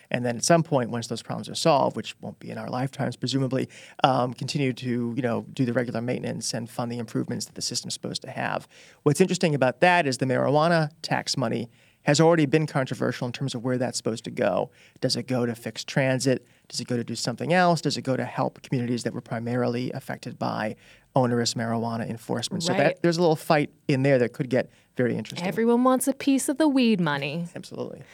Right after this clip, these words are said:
Speaker 2: Um, if this doesn't pass, is there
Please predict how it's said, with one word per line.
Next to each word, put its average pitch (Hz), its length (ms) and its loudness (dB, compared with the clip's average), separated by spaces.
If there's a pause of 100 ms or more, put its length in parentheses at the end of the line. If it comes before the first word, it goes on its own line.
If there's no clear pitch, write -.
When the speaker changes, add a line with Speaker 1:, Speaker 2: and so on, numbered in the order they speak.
(340)
Speaker 2:
Um, 220 480 2 (420)
if 302 160 0
this 370 160 4
doesn't 285 320 4
pass, 214 540 0 (100)
is 208 260 2
there 190 600 2